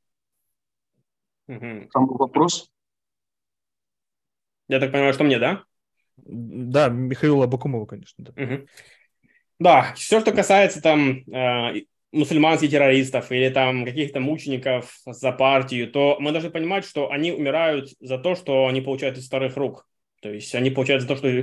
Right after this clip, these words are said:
Speaker 1: например, мусульмане никогда не лично не наблюдали Мухаммеда сегодняшнего, да, и, и то, что он сделал. Поэтому сегодняшние мусульмане, которые умирают,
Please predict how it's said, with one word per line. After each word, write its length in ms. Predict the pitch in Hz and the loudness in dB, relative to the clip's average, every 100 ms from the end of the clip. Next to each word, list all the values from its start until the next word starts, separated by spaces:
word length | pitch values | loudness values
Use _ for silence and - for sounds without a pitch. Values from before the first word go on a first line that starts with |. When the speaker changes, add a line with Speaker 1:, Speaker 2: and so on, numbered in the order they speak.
| 131 - | -6 -8
Speaker 1:
например, 240 | 139 156 | 0 4
мусульмане 400 | 151 135 156 170 | 4 4 2 4
никогда 260 | 151 147 143 | 4 2 2
не 120 | 143 | 2
лично 220 | 156 160 | 0 -2
не 60 | 135 | -6
наблюдали 540 | 135 135 147 123 117 _ _ _ _ | -6 -4 -4 -4 -8 _ _ _ _
Мухаммеда 720 | 98 131 139 147 147 147 135 | -8 -4 0 2 4 4 0
сегодняшнего, 640 | 131 - 139 131 117 - 117 | -4 -4 0 0 -2 -8 -2
да, 240 | 120 123 | 0 0
и, 200 | 120 123 | -2 -4
и 40 | |
то, 120 | 131 127 | -4 -6
что 160 | 131 | -4
он 100 | 123 | -6
сделал. 260 | 117 123 107 | -4 -4 -4
Поэтому 240 | 117 120 | -6 -8
сегодняшние 440 | 127 147 180 160 139 | -2 0 2 0 -2
мусульмане, 360 | 131 143 170 | 0 0 0
которые 240 | 139 131 127 | -4 -6 -4
умирают, 380 | 120 175 180 | -2 -2 -4